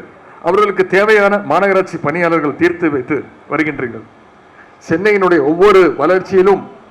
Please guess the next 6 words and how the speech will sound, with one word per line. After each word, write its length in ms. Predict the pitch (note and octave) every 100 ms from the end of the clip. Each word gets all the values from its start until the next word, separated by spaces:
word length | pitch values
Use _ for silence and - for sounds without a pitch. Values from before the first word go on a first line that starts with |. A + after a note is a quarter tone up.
| _
உங்களுடைய 520 | D3+ F3+ F#3 E3+ E3 B2 -
பெயர் 260 | D3+ E3+ E3 C3+
எழுதப்படும். 480 | D#3 D3+ C#3+ A#2+ A2+ - _ _ _ _ _ -
உங்களது 440 | D3+ E3 E3+ D#3 C#3+
பணி 300 | B2 D#3+ G3
சிறக்க 560 | G3 E3 E3 F#3 D#3